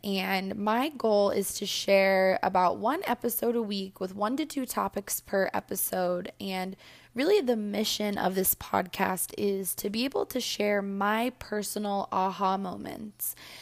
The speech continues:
that have led to breakthroughs in my relationships, in my business, in my mental health. And the reason for doing that is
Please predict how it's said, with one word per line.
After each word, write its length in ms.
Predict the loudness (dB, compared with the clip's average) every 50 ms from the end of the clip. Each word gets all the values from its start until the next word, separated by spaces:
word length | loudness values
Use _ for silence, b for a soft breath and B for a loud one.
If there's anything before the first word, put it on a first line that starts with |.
| B B
that 100 | 2 4
have 160 | 4 4 2 2
led 340 | 4 6 8 8 6 4 -4
to 300 | -6 -4 -4 -4 -4 -4
breakthroughs 800 | -2 -2 -2 -2 -2 -4 -8 -6 -4 -2 -2 -2 -2 -4 -4 -4 -4
in 180 | -4 -4 -2 -2
my 240 | 0 0 0 0
relationships, 960 | -2 0 2 2 2 2 2 0 -4 -6 -4 0 4 6 6 6 4 -2 -6 -6
in 180 | -4 -4 -2
my 140 | 0 0 0
business, 720 | 2 2 2 2 2 0 0 -2 -2 -2 0 0 0 -2 -2 -2
in 340 | -6 -4 -4 -4 -4 -4 -6
my 140 | -6 -6 -4
mental 460 | -2 -2 -2 -2 -2 -2 -2 -2 -2
health. 500 | 0 2 2 2 2 2 0 -4 -10 -18 B B B B B B B B _
And 580 | 0 0 2 2 2 2 0 -2 -4 -6 -8 -10 -12 -16
the 200 | -4 -2 0 2
reason 320 | 2 0 0 -2 -4 -6
for 160 | -4 -4 -4
doing 340 | -4 -2 -4 -4 -4 -2 2
that 380 | 4 4 6 6 6 4 4 4
is 380 | 2 2 2 2 -4 -8 -10